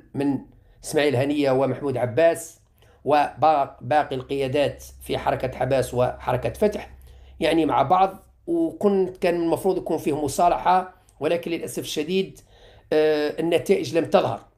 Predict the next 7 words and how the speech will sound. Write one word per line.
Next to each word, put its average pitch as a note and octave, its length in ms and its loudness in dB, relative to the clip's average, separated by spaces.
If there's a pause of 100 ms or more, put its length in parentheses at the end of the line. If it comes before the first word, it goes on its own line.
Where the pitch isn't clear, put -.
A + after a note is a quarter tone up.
(320)
إذن F#3+ 360 4 (600)
بات D#3+ 240 2
من D#3 140 -2
الضروري D#3 640 0 (100)
إعادة D3 340 2
النظر C#3+ 360 0
في C#3+ 440 -4